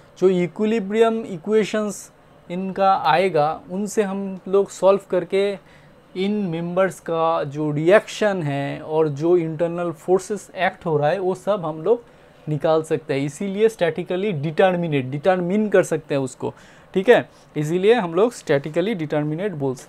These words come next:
बोलते हैं। तो आज का जो एक problem है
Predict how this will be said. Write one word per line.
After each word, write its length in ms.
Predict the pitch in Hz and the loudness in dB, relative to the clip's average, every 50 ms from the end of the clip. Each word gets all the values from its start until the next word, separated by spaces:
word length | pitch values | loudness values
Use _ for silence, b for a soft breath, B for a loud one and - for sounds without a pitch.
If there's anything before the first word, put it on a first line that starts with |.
| - - | -18 -10
बोलते 320 | 139 135 135 131 123 - 123 | -6 -4 -4 -4 -4 -6 -10
हैं। 160 | 156 143 139 B B B B B _ - | -12 -12 -14 B B B B B _ 0
तो 60 | 208 | 0
आज 360 | - - 202 214 262 262 - | 2 6 8 8 8 8 6
का 160 | - - 247 240 | 4 4 4 6
जो 360 | 202 233 226 226 226 226 233 B B B B B B B B B B B B B - - - | 6 6 6 8 6 6 2 B B B B B B B B B B B B B -20 -8 -4
एक 160 | - 180 180 - _ | -2 -2 -2 -2 _
problem 400 | - 180 180 190 202 214 214 196 | 4 4 4 4 4 2 2 2
है 320 | 170 165 156 147 160 214 | 0 0 -2 -2 -2 -6